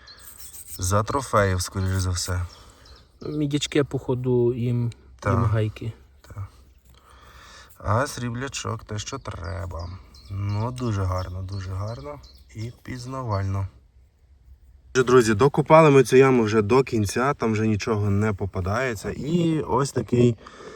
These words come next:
Speaker 1: скромний результат, скажімо так. Ми зачепили все на флягу і на сукупність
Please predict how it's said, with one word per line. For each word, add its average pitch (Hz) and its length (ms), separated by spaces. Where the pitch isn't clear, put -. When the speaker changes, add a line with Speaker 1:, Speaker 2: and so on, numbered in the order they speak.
Speaker 1:
скромний 113 680
результат, 104 600
скажімо 101 480
так. 98 260
Ми 104 200
зачепили 113 500
все 104 200
на 101 140
флягу 147 380
і 127 40
на 107 120
сукупність 101 680